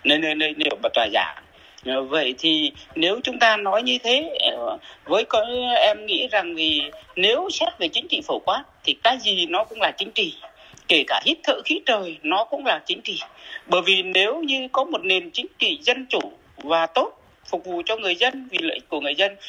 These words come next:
thì chúng ta sẽ có một bầu không khí tốt lành, an toàn để hít thở. Còn nếu chúng ta sống dưới một chế độ, ờ, độc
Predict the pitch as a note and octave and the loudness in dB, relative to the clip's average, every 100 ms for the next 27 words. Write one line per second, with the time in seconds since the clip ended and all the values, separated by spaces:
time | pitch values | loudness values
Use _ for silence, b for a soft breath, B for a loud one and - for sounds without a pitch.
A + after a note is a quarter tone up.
0 | B - F3+ F3 A3+ A#3 F#3+ - - F3+ | B 0 0 0 -2 0 0 -4 0 0
1 | A#3 G#3+ F3 F3 D#3+ D#3 D3+ - A#3+ A#3+ | 0 -4 -6 -2 0 0 -4 -6 -6 -4
2 | G3+ G#3+ B3+ C#4+ G4+ F#3+ E3 D3+ - - | -4 -4 -2 -4 0 0 0 -2 -8 0
3 | G#3+ G#3+ F#3 E3 C#3 C3 - - G3 - | 0 0 0 0 0 -2 -2 0 -4 -4
4 | - - B B B - D#3 E3 F#3 B3+ | -8 -10 B B B 0 2 2 0 0
5 | C#4 B3+ A#3+ A3 - - D4 B3+ C4 G3 | -6 -4 -2 0 0 -2 -4 -4 -4 -8
6 | - B3+ B3+ G3+ - B B - G2+ - | -4 -2 -2 -4 -6 B B -4 0 0